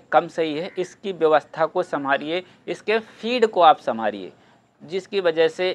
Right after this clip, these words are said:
अंडे मुर्गियाँ कम दे रही थी और, अ, इनका जो अंडा है वो टाइम से सेल नहीं हो रहा था। तो हमने इनको शॉर्ट में जितनी हम जानकारी हो सकी हमने इनको दिया अपनी तरफ से, इन्होंने हमसे कुछ भी नहीं पूछा, ठीक है। तो मुझे लगा कि इनके पास पैसा बहुत है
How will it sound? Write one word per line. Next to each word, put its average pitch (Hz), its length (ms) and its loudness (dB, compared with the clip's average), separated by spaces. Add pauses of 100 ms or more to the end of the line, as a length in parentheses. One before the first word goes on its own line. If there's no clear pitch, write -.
(280)
अंडे 147 220 0
मुर्गियाँ 165 420 -2
कम 160 200 0
दे 151 160 2
रही 143 180 -2
थी 165 180 -6
और, 156 320 2
अ, 143 560 -4
इनका 151 260 2
जो 147 180 -4
अंडा 151 260 2
है 156 140 0
वो 156 180 -2
टाइम 139 280 2
से 175 160 -6
सेल 180 260 2 (340)
नहीं 160 280 -4
हो 135 120 0
रहा 113 200 2
था। - 200 -12 (240)
तो 170 60 2
हमने 180 220 0
इनको 190 240 -2
शॉर्ट 160 320 6
में 180 260 -4 (100)
जितनी 190 280 -6
हम 185 140 -2
जानकारी 151 520 2
हो 143 260 -6
सकी 170 340 -12
हमने 160 300 -8
इनको 202 280 -4
दिया 123 340 0 (440)
अपनी 233 300 2
तरफ 120 260 0
से, 98 180 -14 (140)
इन्होंने 165 260 -4
हमसे 185 320 2
कुछ 202 260 -4
भी 208 160 -2
नहीं 196 300 -4
पूछा, 143 380 -6 (580)
ठीक 240 200 -4
है। 147 160 2
तो 202 280 4
मुझे 196 300 0
लगा 196 260 4
कि 190 120 -6
इनके 185 160 -6
पास 180 320 2
पैसा 165 320 4
बहुत 156 440 -2
है 156 160 2